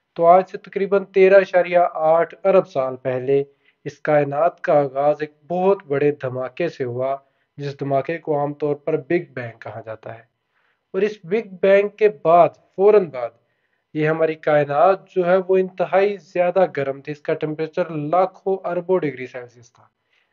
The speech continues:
और ये इतना ज़्यादा temperature जो है वो इस कायनात के अंदर सितारों या planets, सियारों के बनने के लिए मौजू नहीं था। इसलिए सियारों और सितारों के बनने का अमल जो है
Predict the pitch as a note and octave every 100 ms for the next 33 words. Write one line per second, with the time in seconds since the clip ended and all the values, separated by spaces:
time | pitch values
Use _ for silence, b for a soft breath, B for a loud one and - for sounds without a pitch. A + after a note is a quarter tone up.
0 | _ _ - F3 E3 A3 A3 A3 F3+ F#3
1 | F3+ F3+ F#3+ F#3 E3+ - D#3 D3 G3+ F#3+
2 | C#3+ C#3+ D3+ F3+ F3 D#3+ F3+ F#3 - F3
3 | D#3+ D3 D3 F#3 - _ - E3 D#3+ E3
4 | E3+ E3+ - C#3+ - C#3+ D3 E3 F#3 F3+
5 | E3+ - - D3+ D#3 E3+ D3 _ _ _
6 | _ _ _ - F#3+ F#3+ G#3+ A#3 A3+ E3
7 | D3 D#3 F3 E3+ E3 E3 C#3+ A#2+ B2+ A#2
8 | A2+ _ - _ _ _ _ _ - G#3
9 | G#3 A3+ A3+ A3 - E3+ E3+ G3+ G#3+ G3+
10 | - F#3 E3+ E3+ G3 G3 F#3+ C#3+ D3 D#3+
11 | E3+ F3 D#3+ D3 D#3 E3 D3+ D3+ D3+